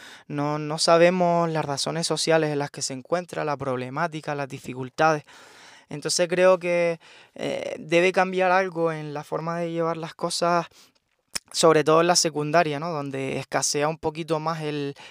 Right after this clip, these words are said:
el control y, y el conocer a tu alumnado. Creo que es fundamental para que cada uno de los alumnados, pues,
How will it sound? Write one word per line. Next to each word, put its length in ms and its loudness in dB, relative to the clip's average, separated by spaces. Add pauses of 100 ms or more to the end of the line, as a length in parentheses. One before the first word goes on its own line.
el 180 -6
control 560 0
y, 460 -10
y 120 -4
el 160 -6
conocer 580 0
a 80 -2
tu 100 -8
alumnado. 480 -2
Creo 180 0
que 80 -4
es 60 -12
fundamental 720 -2 (540)
para 200 8
que 140 2
cada 240 8
uno 240 2
de 80 6
los 460 2
alumnados, 640 -2
pues, 360 -6